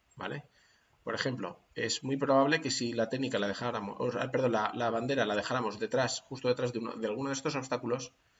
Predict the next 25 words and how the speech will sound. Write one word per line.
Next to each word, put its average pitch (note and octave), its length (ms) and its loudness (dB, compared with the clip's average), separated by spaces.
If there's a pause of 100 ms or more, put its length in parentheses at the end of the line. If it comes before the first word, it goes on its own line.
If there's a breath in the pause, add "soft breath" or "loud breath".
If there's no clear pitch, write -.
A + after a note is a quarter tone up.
(240 soft breath)
la - 140 -2
técnica A#2 300 0
se - 120 -4
quede G2 120 2
atrapada G2+ 400 -2
en G#2 80 -8
ese F#2+ 140 -8
mínimo G2+ 260 -8
local, F2+ 260 -8
porque - 220 -6
no A#2 120 -2
sabrá G#2 440 -4 (160)
bordear, F#2 500 -4 (200)
¿vale? F#2+ 320 -8 (580 soft breath)
Lo C3+ 140 2
lógico D3 340 6
es C#3 140 6
que C#3+ 200 8
tratéis C3 360 4
de C3 60 4
hacer D3+ 120 2
una C3+ 120 2
especie C3+ 260 0
de B2 80 0
camino C#3+ 520 2